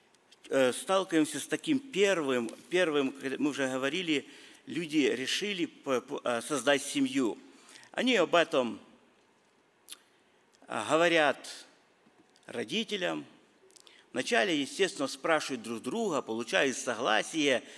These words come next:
э, говорят об этом родителям. Родители жениха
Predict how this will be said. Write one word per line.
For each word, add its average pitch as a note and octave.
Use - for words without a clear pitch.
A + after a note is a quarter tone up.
э, B2+
говорят F#3
об D#3+
этом E3
родителям. C#3
Родители F3+
жениха C3+